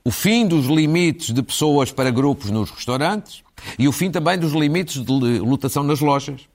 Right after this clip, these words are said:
nos espetáculos culturais, casamentos, eh, e, e, e outras situações, eh, similares. E depois, o,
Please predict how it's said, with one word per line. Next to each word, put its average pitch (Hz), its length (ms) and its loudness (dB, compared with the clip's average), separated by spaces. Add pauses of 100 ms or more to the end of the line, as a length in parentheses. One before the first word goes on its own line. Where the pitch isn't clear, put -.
(300)
nos 120 120 -4
espetáculos 120 420 -6
culturais, 123 640 -6
casamentos, 120 680 -2 (260)
eh, 98 220 -2 (260)
e, 104 560 0
e, 98 60 -2
e 110 80 2
outras 131 260 0
situações, 117 540 -4 (220)
eh, 117 80 -2
similares. 95 540 0 (260)
E 214 100 0
depois, 240 420 2 (220)
o, 147 60 -12